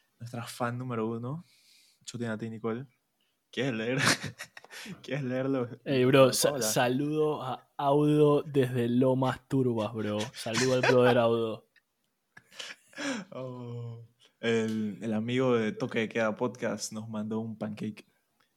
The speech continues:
Speaker 1: Eh, sí, eh, un pancake. <laughs>
Speaker 2: Ey, saludo a Pave también, que está encerrado estudiando. Eh, chao, bro, espero que termines rápido para ir a jugar Apex.
Speaker 1: Sí, ya,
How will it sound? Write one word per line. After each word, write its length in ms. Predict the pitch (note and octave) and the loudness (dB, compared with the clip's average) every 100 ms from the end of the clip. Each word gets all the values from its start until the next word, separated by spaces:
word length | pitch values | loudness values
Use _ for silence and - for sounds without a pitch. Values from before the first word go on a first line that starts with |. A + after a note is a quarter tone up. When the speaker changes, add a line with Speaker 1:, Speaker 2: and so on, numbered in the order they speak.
| _ _ _ - | _ _ _ -6
Speaker 1:
Eh, 340 | G2+ F#2+ - - _ _ _ _ - | -4 -4 -8 -14 _ _ _ _ -12
sí, 280 | - G#2 - | -8 -8 -10
eh, 200 | - G2+ | -12 -12
un 140 | G2+ G#2+ | -12 -12
pancake. 300 | A2 G#2 - _ | -12 -14 -18 _
<laughs> 920 | - - - - - _ - - _ | -4 -4 -10 -20 -20 _ -20 -20 _
Speaker 2:
Ey, 160 | C3 A2+ | -4 -4
saludo 300 | A#2 A#2+ B2+ | 0 2 2
a 100 | B2 | 2
Pave 200 | B2 B2 | 2 2
también, 300 | A#2 A#2 A#2+ | 0 0 -2
que 60 | |
está 120 | A#2 | -2
encerrado 420 | A2+ - A#2 A#2 A#2+ | -4 -4 -6 -4 -6
estudiando. 720 | - A2 G#2+ G#2+ A#2 A#2+ A#2+ | -6 -6 -4 -4 -4 -6 -8
Eh, 520 | A#2 G#2+ A#2 - - - _ _ _ _ _ - | -12 -12 -10 -12 -14 -16 _ _ _ _ _ -14
chao, 220 | A#2+ A2 | -8 -6
bro, 180 | A#2 A2+ | -6 -6
espero 360 | - A2 A#2 | -8 -6 -6
que 340 | A#2+ A2+ G#2 A#2+ _ _ _ | -6 -6 -6 -8 _ _ _
termines 340 | G#2+ G#2+ A2 | -14 -10 -8
rápido 340 | A#2 A#2 A#2+ B2 | -8 -8 -10 -14
para 120 | F#2+ | -12
ir 40 | G2+ | -10
a 20 | |
jugar 220 | A#2 A2+ | -10 -10
Apex. 400 | A#2 - - - _ _ _ _ _ _ | -12 -18 -18 -20 _ _ _ _ _ _
Speaker 1:
Sí, 260 | - - | -6 -4
ya, 160 | A2+ B2+ | -4 -4